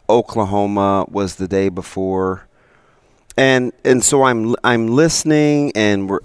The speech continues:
y-, you know, questions are being asked, and the recruiting process is going on. Nebraska sounds a lot closer to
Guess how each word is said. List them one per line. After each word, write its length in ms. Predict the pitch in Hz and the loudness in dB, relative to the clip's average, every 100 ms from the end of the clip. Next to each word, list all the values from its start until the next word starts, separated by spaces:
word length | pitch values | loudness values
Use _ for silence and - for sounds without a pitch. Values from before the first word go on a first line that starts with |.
| - | -8
y-, 60 | 110 | -10
you 440 | 110 131 123 120 | -8 -6 -6 -4
know, 360 | 117 104 104 82 | -2 0 0 -2
questions 500 | - 135 131 131 117 | 0 0 0 -6 -4
are 60 | |
being 240 | 110 117 107 | -2 0 0
asked, 460 | 107 110 110 101 | 0 0 0 -2
and 80 | 101 | -6
the 40 | 90 | -8
recruiting 460 | 87 123 117 113 | -6 -2 -2 -2
process 580 | - 110 104 104 104 104 | -2 0 0 2 -2 -2
is 120 | 101 | -8
going 280 | 107 104 101 | -6 -6 -4
on. 220 | 101 104 - - - - _ _ - | -4 -6 -8 -20 -20 -20 _ _ -10
Nebraska 680 | 120 127 110 147 220 - 320 | -2 -2 0 0 0 0 0
sounds 440 | - 151 135 117 101 | 0 2 2 2 0
a 80 | |
lot 500 | 92 90 110 139 - - | 0 2 0 0 -4 -10
closer 840 | - 107 110 120 - 143 160 160 - _ _ _ _ _ _ _ _ _ _ _ _ _ _ | -6 0 0 0 -4 -4 -4 -8 -18 _ _ _ _ _ _ _ _ _ _ _ _ _ _
to 680 | - 139 123 117 107 95 90 | -6 0 0 2 0 -4 -8